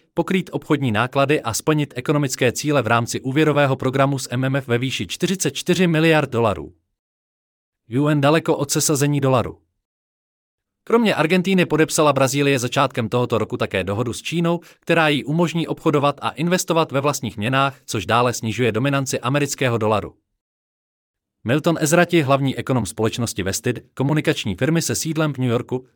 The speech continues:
uvedl, že dohoda je pokusem povýšit juan na mezinárodní měnu,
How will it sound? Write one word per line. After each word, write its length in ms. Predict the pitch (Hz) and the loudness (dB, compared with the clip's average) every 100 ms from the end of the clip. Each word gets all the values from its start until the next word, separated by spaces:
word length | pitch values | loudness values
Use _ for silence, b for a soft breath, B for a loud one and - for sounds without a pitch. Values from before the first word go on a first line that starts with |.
| - | -8
uvedl, 380 | 135 175 165 160 | 0 2 2 -2
že 200 | 104 117 | 0 0
dohoda 360 | 113 143 156 156 | 2 0 2 2
je 100 | 120 | 0
pokusem 420 | - 147 - 127 | -4 -4 -2 -2
povýšit 420 | 131 131 - 107 | -2 -4 -4 -6
juan 420 | 107 113 117 123 | -2 0 0 -2
na 100 | 113 | -2
mezinárodní 640 | 110 113 147 131 127 127 131 | -2 0 2 2 2 0 0
měnu, 280 | 123 139 | 0 0